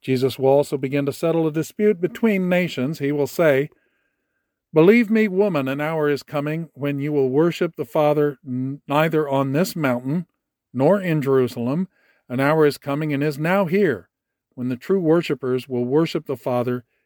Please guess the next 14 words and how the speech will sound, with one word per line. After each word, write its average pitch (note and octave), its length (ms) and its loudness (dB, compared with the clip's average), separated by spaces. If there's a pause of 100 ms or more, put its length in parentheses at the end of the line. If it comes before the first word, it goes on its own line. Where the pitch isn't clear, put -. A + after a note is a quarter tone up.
(160)
in B2+ 200 -4
spirit D3+ 500 2
and C3+ 220 -6
in C3 100 -4
truth. B2+ 460 -2
Yes, D#3+ 360 0 (380)
the A#2 80 -12
Father C#3+ 340 0
wants C3+ 480 -2
such - 360 -2
people A#2 340 -8
to A2 60 -6
worship G#2+ 460 -6
him." A2+ 280 -6